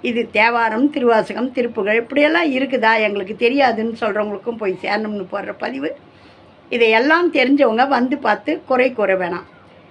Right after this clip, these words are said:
எங்களை மாதிரி தெரியாதவங்களுக்கும் போய் இந்த பதிவு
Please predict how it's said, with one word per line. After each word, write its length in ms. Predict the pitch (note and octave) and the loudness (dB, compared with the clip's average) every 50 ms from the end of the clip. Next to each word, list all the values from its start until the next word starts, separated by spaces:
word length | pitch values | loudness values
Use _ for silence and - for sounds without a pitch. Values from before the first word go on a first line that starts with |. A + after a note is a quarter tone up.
| - - - - - - - - | -20 -20 -20 -20 -20 -18 -8 -4
எங்களை 260 | - A#3 C4 C4+ B3+ | -2 0 2 2 2
மாதிரி 320 | B3+ C#4+ D#4 F#4 G#4 G4+ D4 A3+ G#3+ - - | 4 4 4 4 4 2 2 2 0 0 0
தெரியாதவங்களுக்கும் 840 | C4+ C#4 D#4 E4 D#4+ D4+ C4 B3 A#3 A3+ A3+ A3+ C4 C#4 C#4+ C#4+ | 2 4 4 4 4 4 2 2 0 0 0 0 0 0 0 0
போய் 260 | - - A3 A3 G#3+ E3+ - - - - - - - - - - | -2 -4 -2 -2 -2 -4 -6 -8 -18 -20 -20 -20 -20 -20 -14 -8
இந்த 160 | F#3+ G#3 G3+ | -4 -4 -4
பதிவு 400 | F#3+ - G3+ G3+ G#3 A3+ G#3 F3 | -2 -2 -4 -2 -2 -4 -4 -6